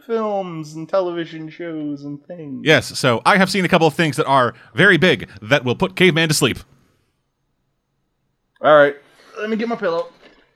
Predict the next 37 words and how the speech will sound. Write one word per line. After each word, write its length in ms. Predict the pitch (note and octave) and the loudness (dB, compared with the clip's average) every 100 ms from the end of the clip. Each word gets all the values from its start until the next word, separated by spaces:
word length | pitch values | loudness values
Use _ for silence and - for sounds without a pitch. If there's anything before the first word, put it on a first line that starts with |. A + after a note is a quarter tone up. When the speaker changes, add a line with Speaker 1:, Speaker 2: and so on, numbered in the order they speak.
| _ _ _ _ A#5 _ _ _ _ _ _ _ | _ _ _ _ _ _ _ _ _ _ _ _
Speaker 2:
Uh, 600 | G#2+ A#2+ A#2 A2 G2+ F2+ D#2+ _ _ _ _ _ _ _ _ _ _ _ _ _ - | 0 2 4 4 4 0 -4 _ _ _ _ _ _ _ _ _ _ _ _ _ 0
I 140 | C#3 | 2
will 220 | C#3 C3+ | 4 4
just 200 | A#2 C#3 | 4 0
kinda 220 | - D#3+ B2+ | 2 -2 0
get 220 | D3 B2+ | -2 4
them 320 | C#3+ C3 A#2+ - _ _ _ _ _ | 4 4 -2 -10 _ _ _ _ _
out 180 | - A3+ | 0 2
of 80 | G3 | 4
the 80 | F#3 | 4
way 180 | D3+ D3 | 4 2
up 140 | C#3 | 0
front 280 | - A#2 A#2 | 0 -2 0
until 400 | B2 B2 B2+ A#2+ | -2 0 2 2
Caveman 540 | A2 C#3 C3 B2+ B2 B2 | 2 0 2 2 2 2
either 300 | B2 A#2 A#2+ C#3+ | 0 0 0 0
A, 160 | E3 | 0
starts 240 | D#3 D3+ - | 2 0 0
caring 200 | D#3+ C3+ | 0 2
about 200 | B2+ B2 | 2 2
them, 120 | B2+ | 0
or 120 | C3 | 0
B, 200 | A2+ B2 | 0 -2
sees 280 | G#2+ B2+ F#2+ | 0 -2 -2
them. 200 | E2 F2 _ _ _ _ _ _ _ _ _ _ _ _ _ _ _ _ _ _ _ _ _ _ _ _ _ _ _ | -6 -12 _ _ _ _ _ _ _ _ _ _ _ _ _ _ _ _ _ _ _ _ _ _ _ _ _ _ _
Because 240 | A#2+ D3 | 2 4
one 160 | B2 A#3 | 6 4
of 60 | G3 | 4
them, 160 | F#3 | 2
I'm 140 | D#3+ D3 | 0 0
pretty 180 | E3 | 0
sure 180 | C#3+ D3+ | 2 0
he 140 | C#3 B2+ | 0 2
might 300 | A#2+ C3 - | 0 0 -2
care 180 | C#3+ | -2
about, 200 | C#3+ C#3+ | 2 2
maybe, 380 | A#2 B2+ D3+ D3 | 2 2 2 -2